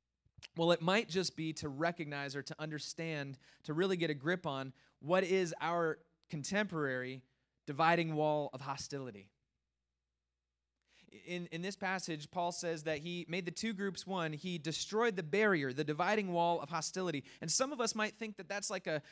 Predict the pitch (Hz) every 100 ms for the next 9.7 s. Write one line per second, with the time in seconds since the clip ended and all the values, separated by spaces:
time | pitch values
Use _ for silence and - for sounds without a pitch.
0 | - 151 156 202 220 - 156 113 92 -
1 | _ - 170 - 165 156 156 208 - 143
2 | 131 147 - 220 220 208 180 175 151 131
3 | 175 175 113 - - - 170 180 - -
4 | 170 175 - _ _ _ _ _ - 180
5 | 190 - 254 214 - - 233 294 294 208
6 | 160 151 - 165 156 151 160 160 147 143
7 | 139 160 - 156 151 151 170 170 180 -
8 | - 247 185 147 131 123 113 117 120 110
9 | 110 - - - - 208 117